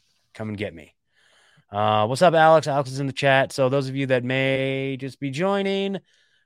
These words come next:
um, I guess there was a mix-up on times with my guest, so I'm just winging it. I have put the live show link if you guys want to hop on the StreamYard, if there's anything on your mind you wanna chat about, if you wanna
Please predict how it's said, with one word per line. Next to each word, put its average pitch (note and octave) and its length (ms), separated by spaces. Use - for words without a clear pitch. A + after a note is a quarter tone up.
um, A#2+ 420
I B2+ 80
guess B2+ 160
there C3+ 80
was A#2+ 100
a A2+ 40
mix-up C3 540
on G#2+ 180
times A#2 300
with A2 120
my G2+ 100
guest, C3+ 480
so A#2+ 140
I'm D3+ 200
just G2+ 180
winging G2+ 320
it. E2 160
I F#2 60
have C3 320
put C#3 240
the A#2+ 300
live A2+ 360
show C3 260
link B2+ 360
if A#2+ 100
you A2+ 80
guys A2+ 240
want A2+ 220
to A2+ 340
hop C3+ 240
on C3 140
the A#2 80
StreamYard, C#3 560
if B2 80
there's G#2+ 160
anything A#2 240
on A2+ 100
your G#2 80
mind B2+ 320
you B2 60
wanna A2+ 140
chat C#3 280
about, D3 340
if - 180
you G#2 60
wanna F#2+ 380